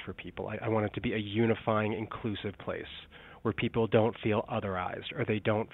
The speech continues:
feel like they're being challenged in a way that they don't want to be challenged. So I, I try to keep this sort of retail professional aspects of politics and politicians out of it. What we don't take out of it, though, and what we, that we're very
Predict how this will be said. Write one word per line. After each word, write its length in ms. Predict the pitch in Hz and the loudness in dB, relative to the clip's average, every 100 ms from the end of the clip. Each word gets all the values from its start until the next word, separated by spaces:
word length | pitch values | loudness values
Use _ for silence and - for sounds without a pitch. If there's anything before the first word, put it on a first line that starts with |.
| - | -4
feel 420 | 110 101 98 101 | -2 0 -2 -2
like 260 | 127 104 - | -2 -4 -2
they're 340 | 110 101 98 95 - | -4 -2 -4 -6 -2
being 220 | 110 101 - | 0 0 2
challenged 600 | 117 98 101 90 95 - - - | 2 2 -2 -6 -8 -10 -10 -6
in 400 | 110 95 92 95 | -4 -4 -6 -6
a 60 | 110 | -4
way 460 | 101 98 95 95 - - - - - - | -2 0 -2 -4 -8 -16 -20 -20 -6 -2
that 120 | 104 | 0
they 80 | 107 | 0
don't 220 | 104 104 | 0 0
want 100 | 98 | 0
to 60 | 98 | -2
be 80 | |
challenged. 560 | 101 156 170 - - - - - - - - | 0 2 2 0 -4 -12 -14 -14 -14 -14 4
So 300 | 131 127 - - - | 8 8 6 0 4
I, 160 | 131 - - - | 4 2 -4 0
I 80 | 131 | 2
try 140 | 175 | 4
to 80 | 185 | 4
keep 240 | - 151 | 4 0
this 140 | - 120 | 0 0
sort 120 | 123 | 0
of 80 | 113 110 117 | -2 0 4
retail 720 | 127 127 - 117 98 98 - - - - | 6 6 2 2 2 -2 -8 -16 -8 -2
professional 560 | - - 131 - 120 | 0 4 2 4 2
aspects 460 | 104 101 - 98 - | 0 -2 -4 -6 -6
of 140 | - - | -10 -6
politics 500 | - 104 104 107 - | -2 -2 -2 -6 -6
and 80 | 98 | -6
politicians 540 | 101 101 - 98 95 - | -4 -6 -4 -4 -4 -6
out 200 | 110 98 | -4 -4
of 100 | 82 | -6
it. 100 | - - - - | -12 -14 -16 -2
What 140 | 127 127 | 0 2
we 180 | 120 104 | 0 4
don't 280 | 165 233 - - | 6 8 6 -4
take 140 | 101 | -6
out 180 | 95 87 | -6 -8
of 80 | 87 | -10
it, 120 | 87 - | -12 -6
though, 240 | 95 95 | -4 -4
and 120 | 104 113 | -2 0
what 140 | 117 | 0
we, 300 | 117 104 104 - - | -2 -4 -6 -8 -6
that 100 | 107 | -4
we're 140 | 113 | -4
very 400 | 104 110 101 101 | -2 0 0 -2